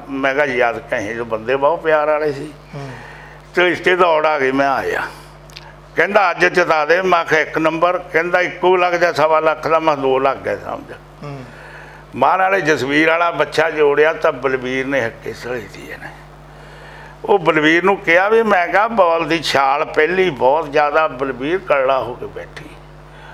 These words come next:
Speaker 1: ਉਹਨੇ ਛਾਲ ਹਾਏ ਨਾ ਐਡੀ ਬੜੀ ਮਾਰੀ ਹੈ, ਪਿਛਾਂ ਨੂੰ ਡਿੱਗ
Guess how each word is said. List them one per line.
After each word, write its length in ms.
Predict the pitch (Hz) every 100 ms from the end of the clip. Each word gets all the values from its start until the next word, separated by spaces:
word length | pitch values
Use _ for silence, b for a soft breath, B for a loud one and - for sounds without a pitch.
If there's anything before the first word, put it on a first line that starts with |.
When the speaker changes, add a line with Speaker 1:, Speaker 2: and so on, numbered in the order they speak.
| B B -
Speaker 1:
ਉਹਨੇ 240 | 175 208 156
ਛਾਲ 420 | 113 131 151 156
ਹਾਏ 180 | 160 170
ਨਾ 80 | 165
ਐਡੀ 240 | 151 170
ਬੜੀ 260 | 147 156 160
ਮਾਰੀ 340 | 151 151 156
ਹੈ, 60 | 160
ਪਿਛਾਂ 280 | 151 131
ਨੂੰ 120 | 147
ਡਿੱਗ 120 | 135